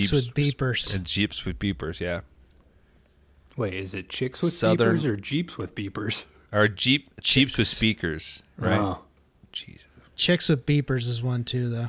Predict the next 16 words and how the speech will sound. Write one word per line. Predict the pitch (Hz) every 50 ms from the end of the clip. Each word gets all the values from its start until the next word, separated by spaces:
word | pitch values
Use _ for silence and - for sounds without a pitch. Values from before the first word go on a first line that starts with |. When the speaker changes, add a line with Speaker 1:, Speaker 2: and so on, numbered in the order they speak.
| -
Speaker 1:
Yeah. | - 98 95 92 85 78 - - - _ _ _ _ _ _ _ _ _ _ _ _ _ _ _ _ _ _ _ _ - _ -
Speaker 2:
All | 165 160 170 170
you | 165 165 165
bastards | 151 131 - 151 147 151 160 - - - 156 147 - -
at | 139
the | - 151 147 139
I | 139 151 151 147 147
R | 147 147 143 143 143
S. | 147 151 160 160 - - - - - - - - - -
Speaker 1:
<laughs> | - 719 679 659 659 98
Northern | 104 110 123 123 131 127 123 117 110
Lights | 110 110 110 107 101 -
and | - 104
the | 98
Southern | - - 113 104 98 98 92 90
Comfort, | - - - 104 95 87 - 82 78 71 -